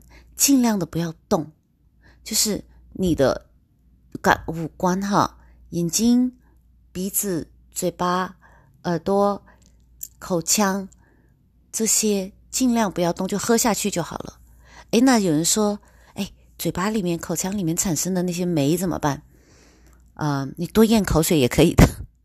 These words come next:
<laughs> 对，就是这样来补足它就好了。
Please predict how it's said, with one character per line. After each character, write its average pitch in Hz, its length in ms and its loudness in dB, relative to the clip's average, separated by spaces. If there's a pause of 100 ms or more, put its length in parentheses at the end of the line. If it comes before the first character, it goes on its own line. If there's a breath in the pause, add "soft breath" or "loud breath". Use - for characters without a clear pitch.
(160)
<laughs> - 540 -10
对， - 240 -8 (160)
就 262 140 -8
是 269 80 -4
这 254 120 0
样 233 100 0
来 185 100 -2
补 160 160 -12
足 143 160 -6
它 180 180 -6
就 185 180 -10
好 - 260 -12
了。 - 200 -14